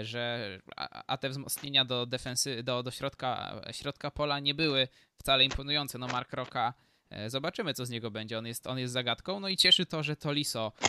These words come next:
e, sobie poradził. On, on co prawda troszeczkę wyżej grał niż, e, zwykł grać, e, Thiago, ale, ale chodzi tu po prostu o, o, o to, żeby były opcje w tym środku pola. No jakby wypadł Gorecka, to spokojnie Tolisso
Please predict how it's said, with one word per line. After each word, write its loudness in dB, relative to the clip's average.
e, -2
sobie 0
poradził. 0
On, -6
on -8
co -10
prawda -2
troszeczkę -8
wyżej 6
grał 0
niż, -2
e, -2
zwykł -6
grać, -6
e, -6
Thiago, 0
ale, 4
ale 2
chodzi 0
tu -6
po -6
prostu -2
o, 0
o, -10
o -6
to, 0
żeby 0
były 0
opcje 0
w -20
tym -6
środku -10
pola. 0
No -8
jakby -4
wypadł 0
Gorecka, 0
to -10
spokojnie -4
Tolisso 0